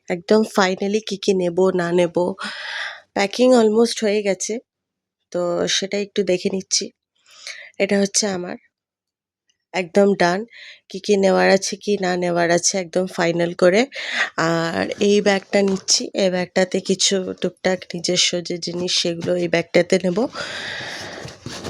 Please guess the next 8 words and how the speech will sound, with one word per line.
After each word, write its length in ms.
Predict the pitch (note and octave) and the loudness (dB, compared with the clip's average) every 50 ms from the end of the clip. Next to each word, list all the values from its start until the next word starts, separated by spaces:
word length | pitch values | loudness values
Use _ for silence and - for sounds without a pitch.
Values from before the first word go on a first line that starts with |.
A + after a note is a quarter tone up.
| - - - - - - - - | -12 -14 -14 -16 -16 -16 -2 0
পিঠে 240 | - F#3+ - F#3 F#3+ | 0 2 4 4 2
ব্যাগ 240 | F#3 F#3 F#3 - - | 2 0 -2 0 -2
এটা 200 | E3+ - F3 E3+ | 0 0 0 0
যাবে, 380 | - - F3 E3 E3 G#3+ B3+ C#4+ _ _ _ _ _ _ - - - _ _ _ _ _ - - - - _ _ _ _ - | 0 0 0 -2 -2 -6 -8 -10 _ _ _ _ _ _ -20 -20 -20 _ _ _ _ _ -20 -20 -20 -20 _ _ _ _ 0
তো 80 | E3+ | 0
একটু 240 | E3+ E3+ - - G#3 | 0 2 4 4 4
গুছিয়ে 460 | F3+ - G3+ F#3+ F#3+ - - F#3 F3+ | 6 6 6 6 4 2 0 -2 -4
নিই, 120 | F3 F3+ | -8 -10